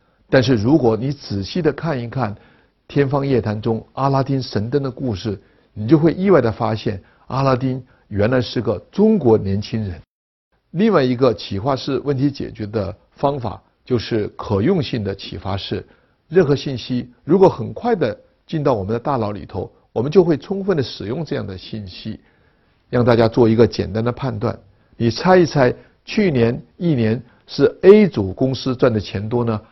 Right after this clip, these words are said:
还是 B 组公司赚的钱多？A 组公司包括哪些？星巴克、好食美食，著名的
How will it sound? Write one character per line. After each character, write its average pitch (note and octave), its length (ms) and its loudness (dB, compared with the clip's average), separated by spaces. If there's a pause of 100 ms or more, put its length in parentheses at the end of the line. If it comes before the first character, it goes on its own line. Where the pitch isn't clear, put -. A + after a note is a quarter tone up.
(100)
还 A2+ 160 0
是 G#2+ 140 0
B G#3 280 4
组 F#2+ 160 -4
公 G2+ 180 -6
司 G2 220 -6
赚 G2 160 0
的 F2 80 -4
钱 E2+ 260 -8
多？ F#2+ 240 -6 (380)
A D#3 140 10
组 C#3+ 120 8
公 B2+ 220 0
司 C3 140 2
包 C#3 160 4
括 C3+ 100 2
哪 G2+ 180 -2
些？ A2+ 320 0 (600)
星 B2 260 -4
巴 B2+ 200 0
克、 - 320 -4 (260)
好 F#2 260 -6
食 B2 200 -4
美 A#2+ 260 -4
食， G2 480 -10 (380)
著 G3 160 2
名 G2+ 240 -4
的 G#2 260 -2